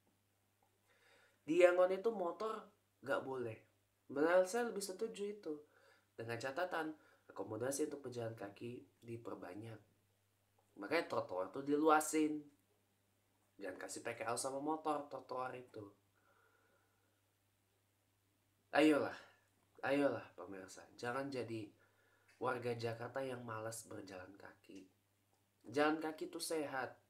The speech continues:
jalan kaki tuh berfaedah, jalan kaki tuh bermanfaat. Kenapa harus malas berjalan kaki sih? Kalau,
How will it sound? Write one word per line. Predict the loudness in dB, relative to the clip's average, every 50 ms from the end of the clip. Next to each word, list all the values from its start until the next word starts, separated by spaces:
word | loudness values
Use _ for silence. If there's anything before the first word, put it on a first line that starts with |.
| _ -12
jalan | -2 2 4 4 4 4 2
kaki | 0 -2 -4 -4 -4 -6 -4 -4
tuh | -4 -4 -2
berfaedah, | -2 -2 -2 -2 -4 -4 -4 -4 -4 -4 -6 -6 -4 -6 -6 -6 -8 -14 _ _ _ _ _ _ _ _ _ _ _ _ _ _ _
jalan | 0 2 4 4 4 4 2
kaki | -2 -4 -8 -8 -8 -10 -6 -4
tuh | -4 -4 -4
bermanfaat. | -6 -8 -8 -8 -10 -12 -12 -12 -12 -10 -10 -10 -12 -16 -20 -20 _ _ _ _ _ _ _ _ _ _ _ _ -6
Kenapa | -2 0 2 2 2 0 0 0 0
harus | 0 0 -4 -6 -8
malas | -6 -6 -6 -6 -6 -8 -10 -12
berjalan | -14 -14 -14 -14 -14 -14 -14 -14 -14 -16 -18
kaki | -18 -18 -18 -18 -20 -20 -18 -18
sih? | -18 -18 -18 -18 -20 -20 _ _ _ _ _ _ _ _ _ _ _ _ _ _ _ _ _ _ _ _ _ _ _ _ _ _ _ _ _ _ _ _ _ _ _ _ _ _ _ _ _ _ _ _ _ _ _ _ _ _ _ _ _ _ _ _ _ _ _ _ _ _ _ _ _ _ _ _ _ _ _ _ _ _ _ -2
Kalau, | 0 0 2 2 0 0 -2